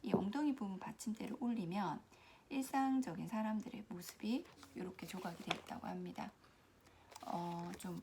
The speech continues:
웃긴 것도 많이 있어요. 다리를 쩍 벌리는 광대라던가, 뭐, 방망이 들고 가는 사람이라던가. 근데 안타깝게 이런 스타일 의자 밑에 있던 것들을 많이 뗐다 그래요. 불경하다고 해서. 그래서 남아있진,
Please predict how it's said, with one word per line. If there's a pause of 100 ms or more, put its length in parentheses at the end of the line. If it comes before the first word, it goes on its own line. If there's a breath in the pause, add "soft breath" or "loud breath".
웃긴
것도
많이
있어요.
다리를
쩍
벌리는 (560 loud breath)
광대라던가, (380 loud breath)
뭐,
방망이
들고
가는
사람이라던가. (260 loud breath)
근데
안타깝게
이런
스타일
의자
밑에
있던
것들을
많이
뗐다
그래요.
불경하다고
해서. (300 loud breath)
그래서
남아있진,